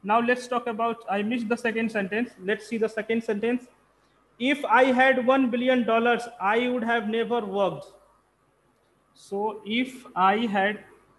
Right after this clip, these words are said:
uh, I don't think I need to write on the board because it's taking too much time. So rather than, uh, writing on the board, I am just pointing out the particular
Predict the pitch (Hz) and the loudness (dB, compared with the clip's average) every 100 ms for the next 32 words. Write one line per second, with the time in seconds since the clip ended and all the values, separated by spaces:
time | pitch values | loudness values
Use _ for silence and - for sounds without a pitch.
0 | _ _ _ _ _ _ 190 190 202 214 | _ _ _ _ _ _ -2 2 2 2
1 | 220 294 285 285 285 226 240 240 262 - | 4 4 4 0 0 2 2 2 -2 -2
2 | 233 233 240 247 233 190 220 226 214 185 | 0 0 0 0 0 0 0 0 -2 -8
3 | 208 220 220 - 220 233 214 233 226 220 | -6 -4 -4 -6 -6 -4 -4 -4 -2 -4
4 | - 190 208 247 - _ _ _ _ _ | -2 0 0 -4 -10 _ _ _ _ _
5 | _ - 208 226 233 262 262 269 302 269 | _ -2 4 4 4 4 4 4 2 -4
6 | - - - 170 180 190 208 214 262 254 | -6 -18 -14 -6 -2 0 0 -2 -2 -2
7 | 240 214 247 233 233 226 233 262 - 262 | -2 0 0 2 0 0 -2 -2 -6 -10
8 | - 226 226 247 247 240 208 240 247 220 | -4 -4 -2 0 0 0 2 0 0 -4
9 | 220 226 240 | -4 0 0